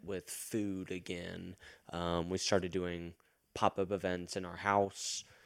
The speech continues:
uh, eventually scaled that to a couple bars and restaurants around Columbus when we got more confident in the product. Um,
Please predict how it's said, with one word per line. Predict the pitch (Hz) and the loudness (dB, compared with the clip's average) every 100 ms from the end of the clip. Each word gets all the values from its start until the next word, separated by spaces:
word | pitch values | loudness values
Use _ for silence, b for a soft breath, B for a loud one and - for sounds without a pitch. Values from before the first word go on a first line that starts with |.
| b b - | b b -10
uh, | 92 | -6
eventually | 85 98 92 92 95 | -2 -2 -4 -4 -4
scaled | - - 95 92 | 0 4 4 4
that | 90 92 - | 2 0 -2
to | - | -6
a | |
couple | 90 98 92 | -2 0 0
bars | 85 98 95 98 | 4 6 4 0
and | 90 | -2
restaurants | 90 87 - 90 87 - | -2 -2 -4 -6 -6 -6
around | 87 87 | -6 -6
Columbus | - 92 92 90 87 - | -10 -6 -4 -2 -4 -4
when | 92 | -6
we | 90 | -6
got | 87 87 | -6 -6
more | 90 87 | -6 -8
confident | - - 95 - 87 - | -8 -4 -4 -4 -6 -6
in | |
the | 87 | -10
product. | - - 98 92 90 - - B B B B - | 2 12 12 12 10 2 -12 B B B B -8
Um, | 85 85 82 85 82 85 | -4 -2 -2 -4 -6 -8